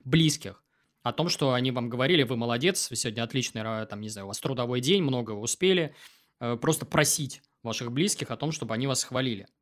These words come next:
вместо того, чтобы себе вот эти вот награды раздавать. Вот. Э, ну, либо обманывать как-то мозг. Там, я не знаю, вот у меня был пример, из-, я за детьми подсматривал, когда они в фик-, э, заходили в фикс-прайс магазин, э, племянники, я задавал им вопрос: «А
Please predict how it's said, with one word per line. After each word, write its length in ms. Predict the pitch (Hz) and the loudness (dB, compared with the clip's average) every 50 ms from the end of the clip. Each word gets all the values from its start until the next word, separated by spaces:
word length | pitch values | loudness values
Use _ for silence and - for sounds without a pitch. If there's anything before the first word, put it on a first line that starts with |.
| _ - | _ -8
вместо 160 | 120 - - | -8 -6 -4
того, 140 | 117 120 147 | -2 -2 -2
чтобы 180 | 147 - 135 - | -4 -4 -6 -6
себе 160 | - 123 127 | -4 -4 -6
вот 120 | 123 113 127 | -4 -6 -6
эти 100 | - 127 | -6 -6
вот 140 | 110 - | -6 -2
награды 360 | 131 127 117 117 120 107 101 101 | -2 -2 -2 -2 -4 -4 -6 -8
раздавать. 500 | 98 98 101 104 110 104 98 - - - _ _ _ _ _ _ _ _ _ _ _ _ _ _ _ _ _ _ _ _ _ _ _ _ _ _ _ _ _ _ _ _ _ _ _ _ _ _ _ _ _ _ _ _ _ _ _ _ - | -12 -12 -12 -12 -12 -12 -14 -18 -20 -20 _ _ _ _ _ _ _ _ _ _ _ _ _ _ _ _ _ _ _ _ _ _ _ _ _ _ _ _ _ _ _ _ _ _ _ _ _ _ _ _ _ _ _ _ _ _ _ _ -6
Вот. 280 | 135 127 107 92 - _ _ _ _ - - - _ _ | -4 -4 -4 -4 -6 _ _ _ _ -20 -20 -20 _ _
Э, 140 | 131 117 107 | -6 -6 -2
ну, 120 | 107 135 | 2 6
либо 200 | 165 190 185 202 | 8 8 10 8
обманывать 400 | 165 147 156 170 170 170 156 - | 6 8 6 4 4 4 0 0
как-то 240 | - 151 - - 156 | 0 -2 -2 0 -2
мозг. 300 | 143 131 113 110 - - | 0 0 -2 -6 -8 -10
Там, 120 | - 95 98 | -10 -10 -8
я 40 | 101 | -6
не 60 | 104 | -6
знаю, 220 | 113 120 110 101 101 | -6 -4 -6 -6 -8
вот 160 | 98 - - | -12 -12 -10
у 40 | 110 | -10
меня 140 | 110 107 104 | -10 -8 -8
был 140 | 107 101 | -10 -8
пример, 400 | 98 - 131 127 151 185 202 180 123 | -4 -2 0 2 4 4 4 4 2
из-, 320 | 107 95 - - - - | 0 -2 -4 -4 -4 -6
я 220 | 123 101 98 95 95 | -8 -8 -10 -10 -6
за 140 | - 131 | -4 -4
детьми 300 | 131 123 135 - - 131 | -4 -4 -4 -2 -2 -2
подсматривал, 920 | 113 - 110 - - 165 180 202 196 175 143 139 135 123 113 107 104 110 110 | -2 -2 -4 -2 0 2 2 2 2 0 0 0 0 0 -2 -4 -6 -10 -14
когда 220 | - 110 110 113 110 | -16 -10 -6 -4 -4
они 120 | 110 104 | -4 -6
в 60 | 101 - _ | -8 -10 _
фик-, 180 | 113 110 - | -12 -12 -10
э, 160 | 185 147 127 117 | -10 -8 -6 -6
заходили 400 | 110 110 - 139 117 113 107 101 | -6 -2 -2 -2 -2 -2 -4 -6
в 40 | - | -6
фикс-прайс 440 | 123 - - - 196 214 214 214 - | -6 -6 -2 2 4 4 4 4 2
магазин, 560 | 165 147 151 151 143 139 147 147 135 131 - _ _ _ _ _ _ _ - _ _ - | 2 4 4 4 4 4 2 2 2 0 -4 _ _ _ _ _ _ _ -20 _ _ -6
э, 300 | 113 107 107 107 107 101 | -4 -2 -2 -2 -4 -4
племянники, 460 | - 127 123 123 120 113 110 101 - 117 | -4 -4 -2 0 0 -2 -2 -4 -6 -6
я 120 | 113 110 | -4 -4
задавал 300 | 110 110 117 117 113 110 | -4 -4 -4 -4 -4 -4
им 80 | 107 107 | -4 -4
вопрос: 340 | 120 120 - 196 190 - 127 | -4 -2 -2 -2 -2 0 -2
«А 540 | 110 107 104 101 98 98 95 92 92 104 | -4 -4 -4 -6 -8 -10 -12 -16 -18 -20